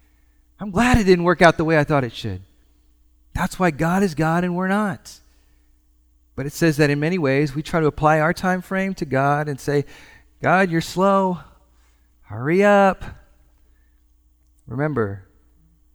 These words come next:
God not only wanted to accomplish a dream through Joseph and his family, but he also wanted to do a work in Joseph and his family.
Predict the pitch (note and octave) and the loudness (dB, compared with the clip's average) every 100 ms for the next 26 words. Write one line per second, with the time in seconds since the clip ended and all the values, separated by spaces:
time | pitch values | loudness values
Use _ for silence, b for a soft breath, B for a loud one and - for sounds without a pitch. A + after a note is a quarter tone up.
0 | _ A#2 B2+ D3 D#3+ D#3+ E3 E3 E3 E3 | _ -6 0 2 2 2 0 -2 -4 -4
1 | D#3+ D#3+ E3 D#3 D#3 D3+ C3 D#3 D#3 D3 | -6 -4 -4 -4 -6 -8 -8 -6 -6 -8
2 | D3 E3 D3 D#3+ D#3+ D#3+ E3 E3 - E3+ | -2 -2 0 0 -2 -4 -6 -6 -6 -6
3 | E3+ E3+ B B B2+ B2 C3+ D#3+ F3 E3 | -6 -10 B B -2 0 0 -2 -4 -2
4 | D#3+ C#3+ C#3 B2 D#3 C#3+ B2+ A#2+ D3+ D#3+ | -2 -4 -4 0 0 2 -2 0 0 0
5 | - C#3+ D3 D#3 B2 A#2+ - A2+ A#2 G#2 | -4 -6 -4 -4 -2 -2 -2 -8 -8 -10
6 | - G#2+ G2 | -10 -12 -12